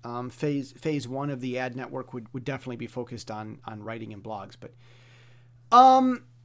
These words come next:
well, y-, you see, I'm still convinced that there is a marketable way to deal with, um,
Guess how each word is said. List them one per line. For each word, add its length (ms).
well, 880
y-, 160
you 140
see, 540
I'm 360
still 360
convinced 840
that 320
there 260
is 220
a 40
marketable 720
way 540
to 560
deal 420
with, 540
um, 240